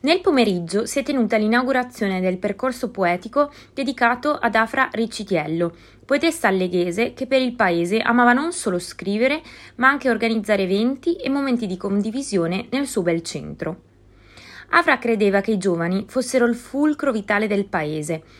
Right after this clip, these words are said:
e li stimolava a cercare nuovi modi per mantenere accesa la curiosità, la fantasia e la passione, che avrebbero permesso ad Alleghe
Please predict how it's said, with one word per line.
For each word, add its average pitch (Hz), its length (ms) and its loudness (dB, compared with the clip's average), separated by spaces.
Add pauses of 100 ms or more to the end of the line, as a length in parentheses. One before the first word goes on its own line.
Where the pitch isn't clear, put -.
(120)
e - 140 -4
li 285 80 0
stimolava 262 540 2
a 180 60 0
cercare 220 460 0
nuovi 254 260 2
modi 185 380 0
per 247 160 0
mantenere 226 480 0
accesa 175 420 -4
la 160 120 -2
curiosità, 175 720 -2 (320)
la 214 120 -4
fantasia 202 760 0 (240)
e 294 120 0
la 285 120 6
passione, 160 680 -6 (320)
che - 100 -4
avrebbero 247 360 4
permesso 208 440 0
ad 170 80 0
Alleghe 277 480 2